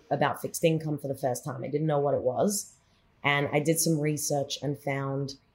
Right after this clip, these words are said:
very high minimums in terms of your initial investment. So looking at between twenty thousand and two hundred thousand dollars. There were long lockup periods. So you're saying goodbye to your funds for a really long time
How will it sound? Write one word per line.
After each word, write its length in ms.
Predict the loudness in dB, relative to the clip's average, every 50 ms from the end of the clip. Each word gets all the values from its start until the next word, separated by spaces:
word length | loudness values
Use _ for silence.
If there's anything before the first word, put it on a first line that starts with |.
| _ _ 2
very 280 | 4 4 6 6 4
high 180 | 4 2 2 2
minimums 540 | 2 2 2 2 2 4 4 4 4 4 4
in 100 | 0 -2
terms 360 | 0 0 0 0 0 0 -2
of 100 | -2 0
your 140 | 0 0 0
initial 340 | 0 -2 -2 -2 -2 -2 0
investment. 600 | 2 2 2 2 2 2 4 4 4 4 0 -4
So 400 | -8 -2 2 4 4 4 4 2 0
looking 340 | -2 -2 -2 0 -2 -2 -2
at 140 | -4 -6 -10 _ -10
between 520 | -10 -8 -2 0 0 2 2 0 -2 -2 -6 -12 _ _ _ _
twenty 260 | 0 2 4 4 4
thousand 380 | 4 4 2 2 2 0 0 0
and 100 | -2 -2
two 140 | 0 -2 0
hundred 240 | 0 0 -4 -4 -4
thousand 320 | -2 -2 -2 -2 0 0
dollars. 560 | 2 4 4 4 4 2 2 -2 -4 -8 -10 _ _ _ _ _ _ _ _
There 120 | 2 4 4
were 60 | 4
long 260 | 4 4 4 6 6
lockup 380 | 6 4 4 2 -2 -4 0 2
periods. 520 | 4 4 6 6 4 4 2 2 0 0
So 80 | 0 2
you're 140 | 0 0
saying 300 | 0 2 2 2 2 4
goodbye 280 | 2 2 2 2 2 2
to 60 | 2
your 100 | 2 0
funds 420 | 0 0 0 2 2 2 2 0 0
for 120 | 0 0
a 80 | 0 2
really 220 | 0 2 2 2
long 220 | 2 0 -2 -4
time 500 | -4 -4 -4 -2 -2 -2 -2 -2 -2 -4